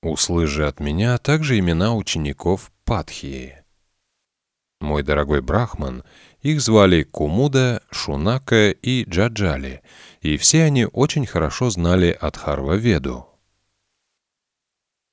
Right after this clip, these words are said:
Бабхру и Сайндхавайна, ученики Шунаки, изучили два раздела Адхарва Веды, собранные их духовным учителем.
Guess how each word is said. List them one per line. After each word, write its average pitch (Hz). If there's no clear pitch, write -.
Бабхру 80
и 78
Сайндхавайна, 101
ученики 78
Шунаки, 101
изучили 135
два 101
раздела 92
Адхарва 73
Веды, 110
собранные 135
их -
духовным 73
учителем. 67